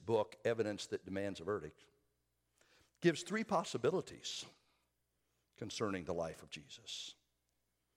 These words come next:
Jesus could be the Lord,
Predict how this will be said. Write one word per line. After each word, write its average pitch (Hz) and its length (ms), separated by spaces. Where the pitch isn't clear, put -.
Jesus - 680
could 82 160
be 87 120
the 135 100
Lord, 196 340